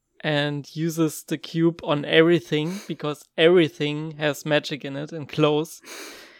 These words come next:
And, uh, also Sim is running al-,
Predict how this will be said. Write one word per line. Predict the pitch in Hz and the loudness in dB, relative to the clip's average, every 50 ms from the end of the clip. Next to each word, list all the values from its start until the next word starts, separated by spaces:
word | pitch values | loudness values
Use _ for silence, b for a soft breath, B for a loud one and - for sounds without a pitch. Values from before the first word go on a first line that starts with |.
| B B B B B B B B B B B B B - - _ _ _ | B B B B B B B B B B B B B -20 -20 _ _ _
And, | - 160 147 147 143 143 139 143 143 143 143 143 139 139 139 131 - - | 0 2 4 4 4 4 4 2 0 0 -2 -4 -4 -6 -6 -8 -8 -8
uh, | 165 147 143 143 143 143 | -6 -4 -2 -2 0 2
also | 147 156 151 - 165 | 2 2 2 2 0
Sim | 151 - - 175 175 170 | -2 2 2 2 4 4
is | 165 - - - | 2 0 2 2
running | 156 147 151 160 156 151 | 2 2 2 0 -2 -2
al-, | 143 147 | -4 -6